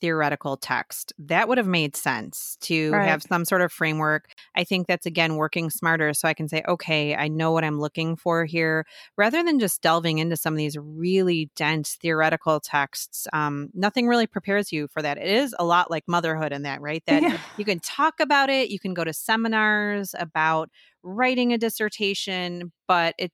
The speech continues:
Speaker 1: doesn't really make sense until you're actually sitting home alone at your table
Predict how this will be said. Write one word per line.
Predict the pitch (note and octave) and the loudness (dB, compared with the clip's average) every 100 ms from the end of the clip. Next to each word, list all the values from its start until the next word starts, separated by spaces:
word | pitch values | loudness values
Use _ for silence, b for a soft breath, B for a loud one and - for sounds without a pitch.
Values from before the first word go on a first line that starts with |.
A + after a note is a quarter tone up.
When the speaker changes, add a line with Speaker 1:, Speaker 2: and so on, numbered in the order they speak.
| _ | _
Speaker 1:
doesn't | - F#3 F#3+ G3+ E3+ | 2 2 2 -2 0
really | F3 E3+ | 0 2
make | E3 D3+ | 2 0
sense | - D#3+ D3 | 0 0 0
until | - D#3 - E3 | -4 -4 -2 -2
you're | D#3 D#3 | 0 0
actually | D#3 D3+ - E3+ | 0 0 0 -2
sitting | D3+ D#3+ D#3 D#3 | 0 0 0 -4
home | - E3 E3+ | 0 0 2
alone | E3 D3+ D3+ | 2 4 2
at | D3+ C#3+ | 0 -4
your | D#3 | -4
table | D#3 D3+ C#3+ D3 C#3+ | -2 -2 0 2 0